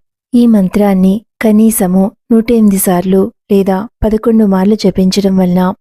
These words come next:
విష్ణు భగవానుని కృప లభించి ఈ జన్మలో మరుజన్మలలో కూడా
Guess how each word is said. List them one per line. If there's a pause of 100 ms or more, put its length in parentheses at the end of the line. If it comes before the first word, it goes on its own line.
(140)
విష్ణు
భగవానుని
కృప
లభించి (200)
ఈ
జన్మలో (140)
మరుజన్మలలో
కూడా